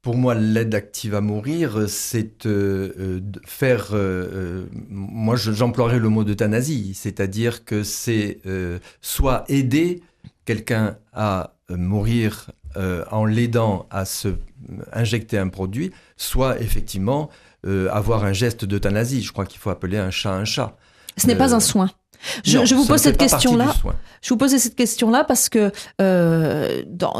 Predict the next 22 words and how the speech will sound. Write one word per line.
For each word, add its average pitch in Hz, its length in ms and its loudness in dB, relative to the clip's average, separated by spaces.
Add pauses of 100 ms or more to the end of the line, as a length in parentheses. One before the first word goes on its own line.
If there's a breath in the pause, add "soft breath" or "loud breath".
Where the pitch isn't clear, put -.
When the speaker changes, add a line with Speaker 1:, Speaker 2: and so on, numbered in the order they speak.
(220)
Speaker 2:
bon, 170 240 0
évidemment, 170 340 2
c'est 262 180 -2
un 180 60 2
sujet 175 360 0
là 160 100 2
qu'on 165 180 0
en, 156 200 0
dont 160 180 -2 (100)
on 170 60 2
entend 175 240 0
parler 175 260 2
sur, 175 240 -2
euh, 160 140 0 (120)
tous - 120 -4
les 190 100 4
médias. 180 400 4 (400 loud breath)
Euh, 170 420 4 (100)
il 185 80 -2
se - 100 -2
trouve - 320 -2
que 175 300 2